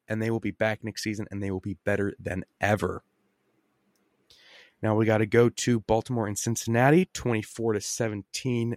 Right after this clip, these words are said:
Cincinnati Bengals. Just a disappointing game from the Cincinnati Bengals. You expect from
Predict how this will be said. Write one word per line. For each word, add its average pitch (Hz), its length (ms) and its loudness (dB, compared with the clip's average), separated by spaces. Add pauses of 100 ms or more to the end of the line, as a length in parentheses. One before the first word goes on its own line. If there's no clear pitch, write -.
Cincinnati 107 680 -2
Bengals. 113 540 4 (460)
Just - 420 0
a 151 80 2
disappointing 139 880 4
game 123 460 2
from 131 380 0
the 120 80 0
Cincinnati 120 500 -2
Bengals. 120 420 -4 (340)
You 135 120 -2
expect - 640 2
from 139 520 0